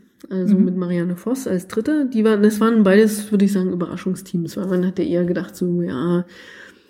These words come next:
Speaker 1: Boels kommt da vielleicht mit nach vorne, vielleicht auch Trek, ähm, aber nee, ähm, das waren die auf dem Podium und das hieß, es wird erstmal spannend und, äh, Mitchelton Scott war nur auf dem vierten Platz.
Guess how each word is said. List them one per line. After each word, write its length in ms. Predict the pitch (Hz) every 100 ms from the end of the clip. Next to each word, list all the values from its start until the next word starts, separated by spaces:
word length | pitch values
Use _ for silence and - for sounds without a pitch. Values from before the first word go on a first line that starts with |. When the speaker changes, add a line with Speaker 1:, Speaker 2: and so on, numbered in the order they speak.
| _ _ -
Speaker 1:
Boels 440 | 175 175 185 175
kommt 180 | 170 165
da 80 | 135
vielleicht 340 | - 170 175
mit 120 | -
nach 140 | 175 180
vorne, 380 | - 151 175 175
vielleicht 220 | - 180
auch 60 | 175
Trek, 420 | - - 165 - - -
ähm, 400 | 175 170 175 175
aber 520 | - 175 175 180 185 180 _ _ _ _ _ - - - - _ _
nee, 300 | 208 226 262
ähm, 380 | 277 220 220 220
das 260 | 220 220 -
waren 340 | 220 226 214
die 300 | 202 208 226 226 208 - _ _ _ _ - -
auf 180 | -
dem 180 | 214 190
Podium 420 | 202 185 202 247 254
und 200 | 233 226
das 200 | 214 - _ _ _ _ _ -
hieß, 280 | 208 208
es 180 | 214 -
wird 120 | 214
erstmal 440 | - 190 - 202 208
spannend 540 | 208 - 160 160 170
und, 280 | - 175 170
äh, 120 | 170
Mitchelton 680 | 180 185 185 214 - 180 180
Scott 480 | - - - - - 226
war 320 | 185 180 185
nur 580 | 185 190 220 220 - - _ _ -
auf 120 | 202 -
dem 120 | 208
vierten 320 | 202 170 170
Platz. 380 | - - -